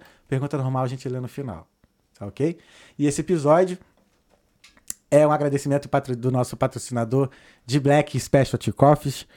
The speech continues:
cafés especiais diretamente da Serra da Mantiqueira, lá do sul de Minas Gerais.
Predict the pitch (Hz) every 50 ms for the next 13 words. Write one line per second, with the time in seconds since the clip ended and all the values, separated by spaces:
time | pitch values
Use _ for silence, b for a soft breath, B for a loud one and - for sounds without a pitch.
0 | b b b b b - 123 - - 143 143 139 131 - - - 151 139 - -
1 | 143 123 131 139 127 127 139 135 131 - 135 123 127 127 - 127 123 120 117 -
2 | - 113 117 113 120 110 113 - - 113 - - 131 139 135 127 127 123 127 123
3 | 117 - - 117 101 104 107 104 104 110 107 139 165 160 147 151 151 143